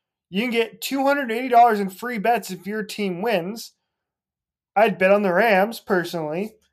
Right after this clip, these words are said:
but I think I'm a little bit biased. Um, download the DraftKings Sportsbook app right now. Use the promo code T H P N and get fifty-six to one odds on either the Bengals or the Rams. All you gotta do, again, just bet five dollars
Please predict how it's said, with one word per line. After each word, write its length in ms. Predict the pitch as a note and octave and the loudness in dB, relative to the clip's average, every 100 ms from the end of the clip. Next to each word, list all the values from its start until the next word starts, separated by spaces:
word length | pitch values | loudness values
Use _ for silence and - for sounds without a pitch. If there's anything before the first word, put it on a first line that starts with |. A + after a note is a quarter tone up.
| _ - | _ 2
but 100 | C4 | 2
I 100 | A3+ | 2
think 180 | G#3+ | -2
I'm 100 | G3+ | 0
a 80 | F#3 | 2
little 160 | F#3+ F#3+ | 2 0
bit 180 | F#3 E3+ | 0 4
biased. 600 | G3+ A#3+ D3+ - - _ _ _ _ _ | 6 6 4 -4 -14 _ _ _ _ _
Um, 640 | F3 F3+ F3+ F3+ F#3 F3+ - _ _ _ _ _ _ _ _ _ _ _ - | 6 8 8 6 2 -6 -16 _ _ _ _ _ _ _ _ _ _ _ 2
download 280 | G3 A#3 A#3+ | 4 4 2
the 60 | |
DraftKings 440 | F#3+ G3 A3 A#3 A3+ | 4 4 2 -4 -4
Sportsbook 400 | G3 G3 A#3+ G3 | -2 -2 -2 0
app 200 | G#3+ G3+ | 0 2
right 160 | A#3 A#3+ | 2 4
now. 160 | A3+ | 2
Use 160 | A3 A3+ | 2 -2
the 80 | G#3+ | -2
promo 280 | A#3+ B3 | 0 0
code 200 | B3+ B3+ | 0 -4
T 180 | B3+ B3+ | -4 -8
H 160 | C4+ - | -10 -6
P 120 | B3 | -4
N 100 | A#3+ | -4
and 100 | G#3+ | 0
get 300 | A#3 A#3+ F#3+ | 0 0 -6
fifty-six 480 | A3+ - G#3+ A3+ G3 | -10 -10 -10 -10 -8
to 100 | A3 | -2
one 200 | A3+ A3 | 0 4
odds 400 | G#3+ E3 D#3+ - _ _ _ _ - | 4 2 -2 -12 _ _ _ _ 2
on 140 | A3 | 6
either 240 | A3+ A3 A3 | 6 6 4
the 80 | F#3+ | 2
Bengals 360 | G#3 G3+ F#3+ - | 2 0 -2 0
or 180 | C#4 | 0
the 100 | D#4+ | 2
Rams. 520 | C4 B3+ D#3+ B2 - - | 4 2 2 -4 -16 -6
All 80 | E3+ | 0
you 60 | G3+ | 0
gotta 120 | A#3 | 0
do, 180 | B3+ A3+ | -2 0
again, 260 | C#4 B3 | 2 0
just 140 | B3+ A#3 | 0 0
bet 220 | B3 B3+ | 2 4
five 200 | B3+ B3 | 4 6
dollars 420 | D4 B3 A#3+ | 6 6 2